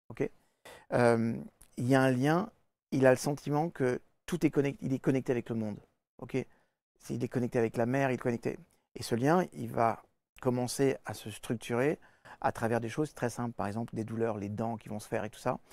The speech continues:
C'est une fonction où la personne va se dire, bah, le, le, l'enfant va se dire, finalement, je suis en train de vivre des choses que les autres ne vivent pas.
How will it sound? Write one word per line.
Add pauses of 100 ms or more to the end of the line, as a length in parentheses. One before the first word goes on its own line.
(320)
C'est
une
fonction (460)
où
la
personne
va
se
dire,
bah,
le,
le,
l'enfant
va
se
dire, (160)
finalement,
je
suis
en
train
de
vivre
des
choses
que
les
autres
ne
vivent
pas.